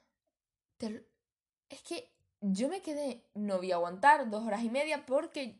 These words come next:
mi plan era apuntarme solo en, para las vacaciones de Navidad, para hacer algo en Navidades, dos veces a la semana. ¿Qué pasa? Me gustó y seguí.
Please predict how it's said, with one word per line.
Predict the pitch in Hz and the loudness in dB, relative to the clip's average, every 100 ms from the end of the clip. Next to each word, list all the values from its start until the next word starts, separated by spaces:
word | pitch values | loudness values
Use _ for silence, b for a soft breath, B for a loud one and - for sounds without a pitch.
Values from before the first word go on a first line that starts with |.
| _ | _
mi | 220 | -10
plan | 196 302 349 320 330 | -8 0 0 0 -4
era | - 233 294 | -2 0 0
apuntarme | 247 226 208 208 262 | -2 -4 -4 -2 -2
solo | 277 285 302 302 | -4 -4 -4 -4
en, | 226 208 196 - | -6 -6 -8 -2
para | 220 202 | 0 0
las | 190 | 0
vacaciones | 190 196 233 269 | -2 -6 -6 -4
de | 285 | -2
Navidad, | 269 208 185 185 - _ | -2 -4 -4 -6 -14 _
para | 196 190 | -2 -2
hacer | - 233 196 | -4 -2 0
algo | 185 185 | -2 -4
en | 185 | -8
Navidades, | 180 180 170 196 - _ - | -6 -4 -4 -8 -16 _ -8
dos | 185 196 | -6 -4
veces | 233 247 | -4 -4
a | 233 | -4
la | 214 | -6
semana. | 202 190 190 214 - b b b b b | -8 -8 -8 -14 -20 b b b b b
¿Qué | - 330 | -8 0
pasa? | 381 381 247 185 - - | 0 0 -4 -4 -6 -10
Me | 220 247 | -2 -2
gustó | 247 254 - 453 466 - _ _ _ _ - | -2 -6 -6 -6 -6 -12 _ _ _ _ -8
y | 226 | -6
seguí. | 214 190 190 - | -4 -4 -4 -8